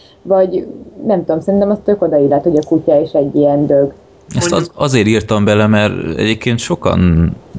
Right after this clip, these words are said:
Speaker 2: így olvastam a
Speaker 3: Fogás
Speaker 2: neten,
Speaker 3: olyan.
Speaker 2: sokan nem szerették ezt, hogy, hogy bevezették, hogy a, a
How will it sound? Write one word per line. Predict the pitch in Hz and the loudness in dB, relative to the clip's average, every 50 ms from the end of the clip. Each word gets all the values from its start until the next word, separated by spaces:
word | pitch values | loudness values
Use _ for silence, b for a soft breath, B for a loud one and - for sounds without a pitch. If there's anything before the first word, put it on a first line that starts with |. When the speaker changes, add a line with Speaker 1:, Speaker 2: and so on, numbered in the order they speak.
| 55 55 57 - - - | -12 -10 -10 -8 -6 -4
Speaker 2:
így | 92 92 87 | -2 0 2
olvastam | 98 104 95 92 92 90 - - - 92 92 | 2 2 2 2 0 -2 -2 -2 -2 0 2
a | |
Speaker 3:
Fogás | 92 92 92 92 | 2 2 2 0
Speaker 2:
neten, | - - 101 | 0 0 0
Speaker 3:
olyan. | 98 95 95 | 0 0 0
Speaker 2:
sokan | - - 151 - - 107 95 95 | 0 0 -2 -2 -2 -2 0 0
nem | 95 98 95 92 90 - - - - 90 | 2 2 2 0 0 -2 -6 -8 -8 -6
szerették | 85 - - 85 85 87 87 - - - - 90 - - | -6 -4 -4 -4 -2 -2 -4 -6 -6 -8 -8 -6 -6 -6
ezt, | 92 90 - - | -6 -6 -6 -6
hogy, | 90 85 87 - | -6 -6 -6 -6
hogy | - 104 92 90 87 92 92 | -6 -4 -2 -2 -2 -2 0
bevezették, | 92 90 90 90 90 90 92 95 90 - - - 87 87 - | 0 0 0 0 0 0 -2 -2 -4 -4 -4 -4 -4 -4 -6
hogy | - 90 90 - | -6 -6 -4 -2
a, | 92 92 90 B B B B B B B B B | 0 -2 -2 B B B B B B B B B
a | - | -8